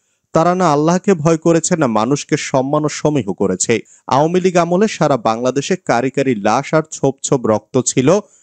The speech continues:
দুই হাজার ছয় সালের আঠাশ অক্টোবর লগি বৈঠার মাধ্যমে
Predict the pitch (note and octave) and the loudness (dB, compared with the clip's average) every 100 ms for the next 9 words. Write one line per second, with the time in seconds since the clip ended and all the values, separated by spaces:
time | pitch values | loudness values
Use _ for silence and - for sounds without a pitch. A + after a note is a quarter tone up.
0 | _ A#2+ C#3+ D#3 D#3 D3 - D#3 D#3 F3+ | _ -2 0 2 0 -2 -2 -2 0 0
1 | F3+ D#3+ - C#3 - C3+ - B2+ D#3+ C#3+ | 0 2 0 -4 -2 -4 -2 0 0 2
2 | A2+ B2 C#3+ C#3 - C3+ A#2 G#2+ G#2 B2 | 0 2 2 2 2 0 0 -2 -4 0
3 | C#3+ | 0